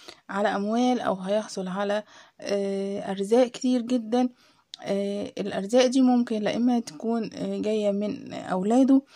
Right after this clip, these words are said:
آه، لا إما إن عنده كمان بشارة ليه بكثرة الذرية. آه، كمان لما يشوف الرجل إن هو بيمتلك بيض في المنام، فده حصوله على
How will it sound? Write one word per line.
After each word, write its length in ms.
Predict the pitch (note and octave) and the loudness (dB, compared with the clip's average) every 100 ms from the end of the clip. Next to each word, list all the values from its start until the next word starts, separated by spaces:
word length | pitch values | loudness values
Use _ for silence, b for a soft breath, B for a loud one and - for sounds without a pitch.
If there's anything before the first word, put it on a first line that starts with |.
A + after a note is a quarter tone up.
| B B B | B B B
آه، 340 | - G3+ G3+ G3+ | 0 0 0 -2
لا 200 | G3+ A#3 | -4 -2
إما 360 | A3+ A3 G#3+ | -2 -2 -2
إن 360 | G#3 - G3 G3 | -2 -4 -4 -2
عنده 440 | F#3+ C4+ C4+ C4 B3+ | 2 4 6 4 0
كمان 380 | A3 G#3+ A3+ A3 | -2 -2 -2 -4
بشارة 400 | - G#3+ G#3 G3+ | -4 -2 -2 -2
ليه 480 | G#3+ A3 G#3 - | -2 -2 -4 -6
بكثرة 640 | F3+ G3 - A3+ - G#3+ G3+ - | -6 -6 -4 -4 -4 -8 -8 -6
الذرية. 800 | G#3 G3+ G3 G3 G3+ G3 F#3 F3 _ _ _ b b b b b b b - | -6 -6 -4 -4 -4 -4 -4 -8 _ _ _ b b b b b b b -10
آه، 520 | - G#3+ G#3+ G#3+ G#3 | -2 -2 -2 -4 -6
كمان 340 | A3 A3 A#3+ C4+ | -2 0 4 6
لما 140 | C4+ | 4
يشوف 220 | B3 C4+ | 2 0
الرجل 300 | B3+ B3+ C4+ | 2 2 2
إن 120 | A#3 | 0
هو 220 | A3 A#3+ A#3+ - | -2 -2 -2 -4
بيمتلك 880 | A3 G#3 G3+ A3+ A#3+ A#3+ - - G#3 | -4 -4 -4 -2 0 -2 -6 -10 -4
بيض 680 | G3 G3 A3+ A#3 - B3+ G3 | -4 -2 0 -2 -4 -12 -12
في 180 | - | -10
المنام، 420 | G3 G3 G3+ C4+ D4 | -8 -6 2 4 4
فده 360 | G#3+ G#3 A3+ b b b b | 2 0 -2 b b b b
حصوله 680 | _ - F3 A#3+ A#3 A3 G#3+ | _ -14 -4 0 0 0 0
على 360 | G#3 G3+ G#3 | 0 -2 -2